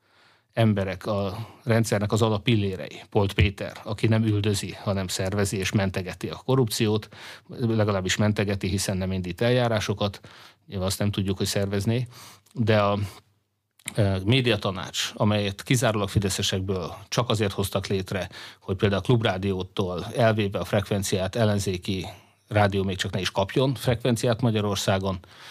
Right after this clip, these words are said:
vagy éppenséggel az egyetemi kuratóriumok, amelyeket szintén fideszesekből verbuváltak. Tehát, hogy ezeknek az érvénytelenségét rögtön erre az alaptörvény érvénytelenségre hivatkozva ki lehet mondani,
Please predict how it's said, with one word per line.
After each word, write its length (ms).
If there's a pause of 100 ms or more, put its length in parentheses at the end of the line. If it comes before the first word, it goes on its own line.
(200)
vagy 140
éppenséggel 500
az 120
egyetemi 360
kuratóriumok, 840
amelyeket 380
szintén 320
fideszesekből 640
verbuváltak. 680 (340)
Tehát, 160
hogy 100
ezeknek 420
az 120
érvénytelenségét 960
rögtön 560 (240)
erre 320
az 220
alaptörvény 560
érvénytelenségre 720
hivatkozva 540
ki 160
lehet 280
mondani, 440